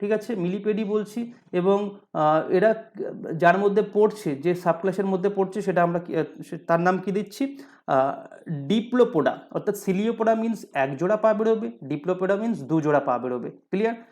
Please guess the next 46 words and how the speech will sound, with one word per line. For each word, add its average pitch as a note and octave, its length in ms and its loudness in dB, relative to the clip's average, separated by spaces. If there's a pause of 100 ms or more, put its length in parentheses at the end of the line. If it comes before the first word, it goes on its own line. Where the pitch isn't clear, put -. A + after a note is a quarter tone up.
(180)
তো - 160 -8
এই G3+ 180 4
হলো A3 300 2
আমাদের, E3+ 420 0
আহ, C#3 420 0
Myriapoda-র F#3+ 840 0
যে E3+ 120 -4
ক্লাস, F3 440 0
তার D3 160 0
মধ্যে D3+ 180 -4
দুটো D3 180 -4
সাবক্লাস G3 540 -4
এবং F#3 360 -6 (180)
উদাহরণ G#3 400 2 (260)
পিকচার F#3+ 320 -2
সমেত F3+ 340 -2
আমি D#3+ 120 -2
কিন্তু D#3 260 -6
এখানে D3 200 -4
বললাম। D3+ 380 -6 (120)
আশা C#3 180 -8
করছি C3+ 220 -8
ক্লিয়ার C3 280 -4
হয়ে B2 160 -4
গেছে। A#2+ 360 -12 (560)
Arachnida G#3+ 500 4 (100)
most G3+ 240 -2
important G#3 420 -4
একটা F#3 200 -6
ক্লাস, F#3+ 400 -2 (300)
কারণ E3+ 320 2
Arachnida-র, F#3+ 800 0
আহ, C#3+ 300 0
কিন্তু F3 280 -2
আমাদের F3 200 0
বেসিক D#3+ 380 -4
ক্যারেক্ট-, F#3 520 -2
ক্যারেক্টার F3 400 2
আমাদেরকে F#3 320 0
জানতে E3+ 300 0
হবে G3+ 160 2
এবং F3+ 240 0
এর E3+ 60 -2
সাথে F3+ 220 -6
সাথে F#3 160 -4
ইনসেক্টটা, F#3+ 600 -4